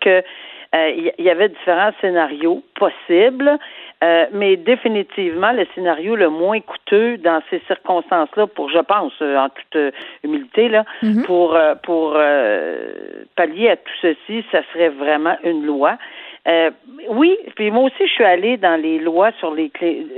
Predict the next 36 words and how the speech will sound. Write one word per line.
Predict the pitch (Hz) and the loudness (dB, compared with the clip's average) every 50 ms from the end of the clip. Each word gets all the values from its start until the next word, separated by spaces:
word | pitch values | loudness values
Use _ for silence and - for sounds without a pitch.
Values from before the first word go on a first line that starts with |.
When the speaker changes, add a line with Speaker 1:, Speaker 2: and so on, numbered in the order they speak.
| 151 135 170 | -10 -6 -2
Speaker 1:
lorsqu'on | 170 196 190 - - 175 165 160 160 | 0 0 0 -2 -2 -2 -2 0 2
a | 160 151 143 147 - _ - _ - 175 147 | 2 2 2 0 -6 _ -18 _ -16 -6 -2
demandé | 185 175 170 165 160 151 160 202 | -2 0 2 0 0 0 -2 -4
une | 202 175 147 | -4 -2 -2
loi | 156 151 156 190 220 214 | -2 0 0 0 0 0
pour, | - - 165 143 135 143 151 - - - - - - - - - - 139 | -2 -4 -4 -4 -4 -6 -10 -10 -16 -20 -20 -20 -20 -20 -18 -8 -4 -2
euh, | 139 135 131 123 117 107 90 82 87 67 60 - - - | 0 0 0 0 0 -2 -2 -4 -6 -6 -8 -10 -12 -6
protéger | - 185 185 - 190 175 156 151 180 208 233 | -2 -2 -2 0 0 0 0 2 0 0 0
les | 208 185 160 | 0 0 -2
cliniques, | - - 175 170 170 190 214 214 - - - - - - - | -2 -2 -4 -2 -2 -2 -4 -6 -6 -10 -12 -12 -10 -4 -2
euh, | 165 156 151 147 147 143 143 | 0 0 2 0 0 -2 -2
d'avortement. | 139 139 175 170 165 185 165 - - 156 147 160 185 185 - - - - - - | -2 0 -2 0 2 0 -2 0 -2 -2 0 0 -2 -4 -4 -12 -18 -20 -16 -8
Puis | - - - - | -8 -8 -4 -2
c'est | 269 | -2
vraiment | 220 214 226 240 262 320 440 | 0 2 0 0 0 -2 -2
un | 302 - | -2 -4
périmètre | - - 220 208 196 180 190 226 254 208 | 0 -2 -2 0 0 0 0 0 0 0
de | 185 170 - - | -2 -4 -2 -4
sécurité, | 196 - - 190 175 165 156 - - 202 196 170 | -8 -6 -4 -4 -4 -4 -4 -4 -2 -2 -2 0
là. | 151 143 - - | 0 -2 -2 0
On | - 180 170 | 0 0 0
parle | 143 _ - 190 180 175 170 156 _ - | 0 _ -2 0 2 2 0 -2 _ 0
pas, | - 220 220 240 277 359 - - - | 2 4 4 4 4 2 -2 -10 -12
je | 156 151 156 | -10 -4 -2
répète, | 156 147 147 147 147 143 _ - 180 180 202 226 254 277 - - - | -2 -2 -2 -4 -6 -6 _ 2 4 4 6 4 4 2 -2 -8 -4
on | - 175 160 143 - | -4 -2 -2 -4 -2
se | - | -4
le | 165 147 143 147 | -4 -2 -2 -4
répète | 143 151 147 - 165 156 _ _ | -6 -6 -6 -4 -6 -6 _ _
tous | - - 214 | -12 -10 -4
les | 208 226 214 190 | -2 0 0 0
jours | 165 202 220 247 254 - | 0 2 2 2 2 0
quand | 233 190 - | -2 -2 -2
on | 175 170 160 | -4 -2 -2
en | 156 151 143 | -2 -2 -2
parle, | - - 156 156 175 208 240 | -2 -2 -2 0 0 -2 -2